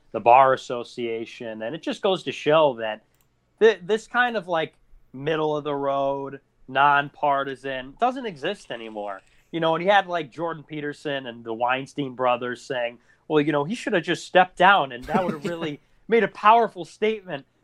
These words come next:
Speaker 1: about, uh, the dangers of the division in America." Now, maybe that could have ha-, maybe we could have pulled back from the brink, like, two years ago. But that's so out of the question right now because every institution now has chosen a side,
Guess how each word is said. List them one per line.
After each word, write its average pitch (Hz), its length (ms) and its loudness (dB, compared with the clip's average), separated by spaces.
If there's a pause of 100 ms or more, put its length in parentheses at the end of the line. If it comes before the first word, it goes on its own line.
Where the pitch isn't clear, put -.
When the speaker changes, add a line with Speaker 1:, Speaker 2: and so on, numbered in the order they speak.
(160)
Speaker 1:
about, 175 520 4
uh, 185 180 -12
the 185 140 -12
dangers 202 680 -6
of 165 140 -8
the 170 80 -10
division 185 500 2
in 165 100 -4
America." 165 680 2 (580)
Now, 226 300 6
maybe 233 480 2
that 196 300 6
could 180 120 -2
have 151 120 0
ha-, 175 140 -2
maybe 262 180 -6
we 254 100 -8
could 190 140 -6
have 151 100 -8
pulled 196 280 -8
back 170 300 0
from 151 160 -10
the 135 80 -16
brink, 139 380 -8 (400)
like, 127 180 -10
two - 160 -10
years 190 320 -2
ago. 165 320 -8 (240)
But 196 80 6
that's 208 180 4
so 254 360 0
out 196 140 2
of 175 40 -6
the 170 60 -6
question 226 380 -4
right 160 160 -4
now 143 160 -2
because 160 500 -6 (520)
every 214 420 -2
institution 214 600 -8
now 175 160 6
has 175 120 -2
chosen 185 400 -2
a 185 40 -6
side, 175 400 0